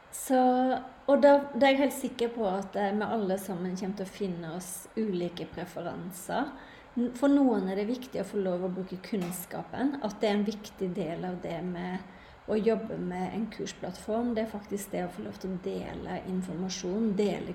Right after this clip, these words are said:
kunnskap, dele det man brenner for. Ehm, jeg vet at det er viktig for mange, men noen fokuserer på det i kombinasjon med hva som er viktig for seg selv, sant?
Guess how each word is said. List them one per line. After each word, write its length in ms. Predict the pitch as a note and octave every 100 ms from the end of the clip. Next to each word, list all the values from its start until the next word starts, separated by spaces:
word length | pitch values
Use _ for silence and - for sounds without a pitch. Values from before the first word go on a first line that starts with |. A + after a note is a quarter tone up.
| -
kunnskap, 560 | F#3 F3+ - E3+ C#3+ F3+
dele 320 | G3 F3 D3+ F3+
det 100 | -
man 220 | E3 F3
brenner 380 | E3+ D3+ D#3+ D#3+
for. 260 | - A3 B3+ - - - - - - - - -
Ehm, 1040 | G#3 G3+ G3 G3 G3 F#3+ F#3+ F#3 F#3 F3+ -
jeg 100 | A3+
vet 240 | G#3 F#3+ G#3
at 80 |
det 140 | G#3 G3+
er 80 | G3+
viktig 260 | - -
for 320 | - F3+ F3
mange, 560 | D#3+ G#3 G3 E3+ E3 A#3 D4+ - - - - A3+
men 160 | A#3
noen 640 | B3 A3 F#3+ F#3 G#3 A#3+ A3+ A#3 - - -
fokuserer 540 | - A#3+ A3+ A3+ G3 F#3
på 80 | F#3 F#3
det 480 | G3+ A#3 A#3+ - -
i 80 | G#3
kombinasjon 840 | - A3 G3 F#3+ G3 - F#3 E3+ F3+
med 140 | F3+ F#3
hva 120 | F3
som 200 | - E3+
er 100 | E3+
viktig 480 | F3+ - - F3 F3 -
for 240 | F3 - - -
seg 280 | - F#3 -
selv, 440 | - G#3 B3 F#4
sant? 400 | - A#3 C#4+ -